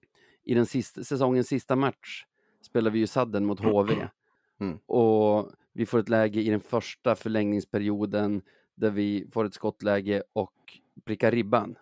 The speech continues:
Speaker 1: Undersidan av ribban, ribba ut. Som om den hade suttit hade blivit en match sju. Perioden därpå får H V ett läge mot samma kasse. Han Fredrik Forsberg väl sätter den
Speaker 2: Mm.
Speaker 1: i nät.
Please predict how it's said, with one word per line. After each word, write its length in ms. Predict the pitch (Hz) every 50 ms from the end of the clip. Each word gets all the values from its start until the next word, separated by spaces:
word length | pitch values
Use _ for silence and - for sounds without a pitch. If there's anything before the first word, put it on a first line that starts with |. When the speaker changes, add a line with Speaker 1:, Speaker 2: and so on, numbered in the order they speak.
| - - -
Speaker 1:
Undersidan 500 | - 139 131 117 113 117 127 113 110 107
av 60 | 101
ribban, 500 | 107 104 101 104 110 117 113 107 - - -
ribba 460 | - 101 101 107 101 101 107 113 110 - -
ut. 320 | 113 113 107 101 104 - _ _ _ _ - - - _ _ - - _ _
Som 380 | - 117 110 - 110 104 104 - _ -
om 140 | - 110 107
den 100 | 107 101
hade 180 | 101 104 101
suttit 380 | - - 101 - - 107 98 -
hade 380 | - 98 98 101 98 95 98
blivit 320 | 95 95 101 107 101 95 104
en 100 | 101 101
match 200 | 101 95 - -
sju. 440 | - - - 107 107 104 101 95 98 _ _ _ _ _ _ _ _ _ _ _ - _ _ _ _ _ _ _ _ _ _ - -
Perioden 420 | 123 120 117 117 113 113 113 113
därpå 540 | 110 107 - - 127 120 113 110 110 104 95 _ _ _ _ _ _ _ _ _ _ _ _ _ _
får 120 | - 127 107
H 120 | 113 107
V 100 | 101 110 107
ett 220 | - _ _ -
läge 260 | 120 110 110 104 107
mot 160 | 113 107 101 -
samma 260 | 117 110 107 107 107
kasse. 480 | - 113 110 101 - - 110 107 107 104
Han 160 | 104 107 101
Fredrik 240 | - 113 107 101 -
Forsberg 360 | - 107 98 - - 110 101
väl 300 | 98 101 101 101 98 104 _ _ _ _ _ _ _ _ _ _ -
sätter 340 | - 120 110 - - - 110
den 320 | 107 107 104 104 104 95 - _ _ _ _ _ _ -
Speaker 2:
Mm. 200 | - 110 85 - _ _ _ - - _ _ _
Speaker 1:
i 120 | - 127
nät. 720 | 107 113 131 135 123 107 107 - _ _ _ - - -